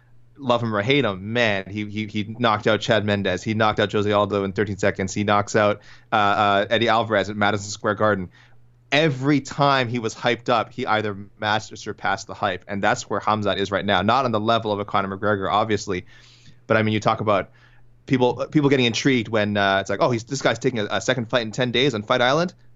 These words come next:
Oh, how good could he be?" Smokes that guy. Uh, now he's fighting Gerald Meerschaert, a guy with three times as much experience he has, uh, uh, at middleweight. Uh, you know, may-, you know, probably has some size on him. Uh, maybe not. I mean, Khamzat's pretty big. Uh, knocks him out at, what, seventeen seconds. And now comes off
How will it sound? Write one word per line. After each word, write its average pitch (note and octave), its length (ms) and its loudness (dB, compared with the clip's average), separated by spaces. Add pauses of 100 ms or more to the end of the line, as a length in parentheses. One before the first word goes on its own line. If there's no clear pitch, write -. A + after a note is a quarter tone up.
(120)
Oh, D#3+ 100 2
how C#3 120 2
good C#3+ 180 0
could D3 100 -2
he D3 60 2
be?" C#3 260 -2 (100)
Smokes - 420 -4
that F#2 200 -4
guy. F2 240 -8 (360)
Uh, A#2+ 160 4
now B2+ 180 4
he's C3 100 2
fighting B2 260 0
Gerald C3 240 2
Meerschaert, A2+ 400 -2
a G2+ 40 -14
guy A#2+ 140 2
with A2 140 -2 (140)
three - 480 -2
times D#3+ 320 0
as A#2+ 40 -12
much A#2+ 160 -4
experience A#2+ 400 -4
he A#2 140 -4
has, A2 380 2 (140)
uh, - 40 -12
uh, G#2 400 2
at B2 200 2
middleweight. A2+ 500 0 (300)
Uh, G#2+ 60 2
you A2 100 2
know, A2 60 0
may-, A#2+ 200 4
you B2 140 0
know, G#2 140 4 (380)
probably C3 240 4
has A2 100 2
some A2+ 80 -4
size B2 320 2
on G2+ 180 2
him. G2+ 160 -2 (220)
Uh, F#2+ 140 0
maybe G2+ 220 2
not. G2 220 2
I G2 40 -4
mean, G2 120 -4
Khamzat's G2+ 340 -2
pretty F#2+ 160 -6
big. F#2+ 240 -2 (280)
Uh, G#2+ 240 4
knocks C3+ 360 2
him B2 80 0
out A2+ 120 2
at, G#2+ 40 -6
what, E2 100 -8
seventeen B2+ 480 -2
seconds. - 400 -10 (240)
And A#2+ 80 -6
now B2+ 140 2
comes E3 260 0
off D3+ 220 0